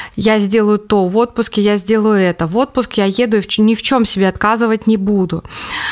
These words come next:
А, я же должен отдохнуть, да, или я должна отдохнуть на полную катушку. Че это я буду на отпуске экономить?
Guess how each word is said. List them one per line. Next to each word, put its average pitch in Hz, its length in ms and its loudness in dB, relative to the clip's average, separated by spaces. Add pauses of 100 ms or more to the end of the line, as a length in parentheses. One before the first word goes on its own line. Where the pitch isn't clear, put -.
(200)
А, 190 420 2
я 220 180 2
же 208 120 0
должен 220 420 2
отдохнуть, 208 560 0
да, 202 280 2
или 208 200 2
я 208 180 2
должна 208 460 2
отдохнуть 196 480 0
на 180 120 0
полную 202 400 0
катушку. 254 680 -2 (580)
Че 254 140 0
это 269 140 0
я 226 220 2
буду 214 200 0
на 202 160 2
отпуске 220 500 -2
экономить? 208 560 -2